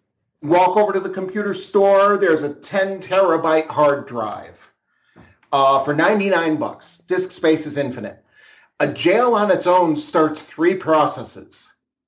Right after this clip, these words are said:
cron, syslog, and the, the send mail submit that will forward email to whoever's supposed to get. Uh,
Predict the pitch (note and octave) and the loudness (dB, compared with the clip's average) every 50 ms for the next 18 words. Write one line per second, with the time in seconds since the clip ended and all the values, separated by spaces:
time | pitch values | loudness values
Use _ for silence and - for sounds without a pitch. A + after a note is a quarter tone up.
0 | _ _ _ _ _ - - - - C#3 C#3 C#3 C#3+ D#3 F#3 G#3+ A3+ A3 - _ | _ _ _ _ _ -20 -18 -8 -2 0 2 2 2 2 0 -2 -4 -8 -12 _
1 | _ _ _ _ _ _ _ - - - - F#3+ G3 F#3 F#3 - F3 E3+ E3 F3 | _ _ _ _ _ _ _ -20 -16 -8 -2 -2 -2 -2 -2 -2 0 2 4 4
2 | F3+ F#3 G3 F#3+ F3+ - - _ _ _ _ _ _ _ _ _ _ - D#3 D#3 | 4 4 2 0 -4 -10 -20 _ _ _ _ _ _ _ _ _ _ -2 0 0
3 | D#3 D#3 D3 D3+ D3 D3+ D3 D3 - - D#3 D3 D3 C#3+ - - - F#3+ F3+ F#3 | 2 2 0 0 0 0 0 -4 -4 -4 -4 -4 -4 -6 -4 0 2 2 2 2
4 | E3+ E3 D#3+ D#3 D#3 D#3 D3 - - - E3 C#3 A#2+ B2 C#3+ C3+ A#2+ - - - | 0 0 0 0 0 0 -2 -6 -8 -8 -8 -8 -6 -6 -6 -4 -6 -6 -8 -14
5 | - - _ _ _ _ _ _ _ _ - C3 C3 - C3+ C3 B2 B2 - - | -20 -20 _ _ _ _ _ _ _ _ -8 -6 -6 -4 -4 -6 -8 -6 -2 2
6 | E3 D#3 D3 C#3+ C#3+ C#3+ C#3+ C#3 C#3 C3+ C3+ B2+ B2+ B2+ B2+ B2 B2 - B2 A2+ | 4 4 4 4 4 2 0 -2 -2 -2 -2 0 0 0 0 -2 -2 -4 -6 -2
7 | A2+ B2+ B2 A#2 A#2+ A2+ - - B2 - A#2+ A#2 A2+ - - A#2 G#2+ A#2 A2 F#2+ | 0 0 0 0 -2 -4 -10 -12 -10 -6 -4 -4 -4 -6 -10 -14 -10 -8 -8 -8
8 | - - _ _ _ _ _ _ - - - - - - - _ _ _ - D#3 | -10 -14 _ _ _ _ _ _ -20 -20 -20 -20 -20 -20 -20 _ _ _ 0 2
9 | D3+ D#3 D#3 D#3 D#3 | 4 4 4 2 0